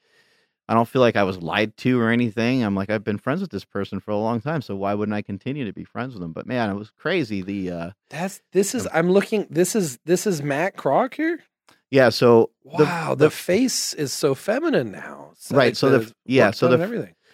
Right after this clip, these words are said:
Speaker 1: so the first picture, that last picture you saw was kinda before, I think, some of the hormones and some of the, uh, plastic surgeries and things like that.
Speaker 2: Oh, wow. Oh, she's getting prettier and prettier.
Speaker 1: Yeah.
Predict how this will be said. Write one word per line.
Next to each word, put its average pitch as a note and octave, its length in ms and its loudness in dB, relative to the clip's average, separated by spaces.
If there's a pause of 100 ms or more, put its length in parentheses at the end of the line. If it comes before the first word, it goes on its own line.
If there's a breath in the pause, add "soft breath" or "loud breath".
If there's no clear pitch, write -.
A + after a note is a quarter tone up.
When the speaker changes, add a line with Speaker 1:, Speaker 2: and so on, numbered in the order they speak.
(140)
Speaker 1:
so - 140 -2
the A#2+ 80 4
first E3 340 0
picture, A2+ 640 -2 (100)
that A2+ 260 0
last B2 320 0
picture A2+ 300 -6
you G2+ 160 -2
saw F#2+ 480 0
was G2 600 -2
kinda G#2 260 -2
before, G2+ 720 0 (460)
I G2 100 -6
think, G2+ 220 -4
some G#2 160 -2
of F#2 40 -2
the F2 100 -2
hormones G#2+ 800 2
and F#2 200 -6
some F#2+ 180 -6
of E2+ 80 -4
the, F2 240 -4
uh, D#2+ 180 -8
plastic - 440 -6
surgeries F2+ 520 -6
and E2+ 140 -10
things F2+ 240 -10
like D2+ 180 -14
that. D2 240 -12 (640)
Speaker 2:
Oh, C#3+ 160 -2
wow. G#2 640 -6 (300)
Oh, D3 80 0
she's C#3 220 -6
getting C#3 240 -2
prettier D3 380 2
and B2 140 -4
prettier. D#3 440 0 (120)
Speaker 1:
Yeah. E3 340 0